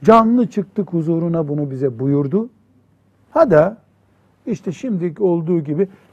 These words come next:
sünnetinden, Riyazu Salihinden bunu öğrendik. Hiçbir şey değişmez bizim. Değişmemeli. Eğer Rabbimizin huzuruna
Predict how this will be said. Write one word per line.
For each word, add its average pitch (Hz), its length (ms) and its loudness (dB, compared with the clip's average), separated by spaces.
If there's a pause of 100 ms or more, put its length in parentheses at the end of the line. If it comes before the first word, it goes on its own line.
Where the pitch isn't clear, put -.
(160)
sünnetinden, 165 1000 -2
Riyazu 165 400 4
Salihinden 151 840 2
bunu 143 160 -4
öğrendik. 95 580 -10 (1900)
Hiçbir 170 260 -4
şey 175 280 -2
değişmez 160 640 0
bizim. 127 240 -10 (500)
Değişmemeli. 156 1300 2 (760)
Eğer 147 360 6 (580)
Rabbimizin 156 560 0
huzuruna 160 540 0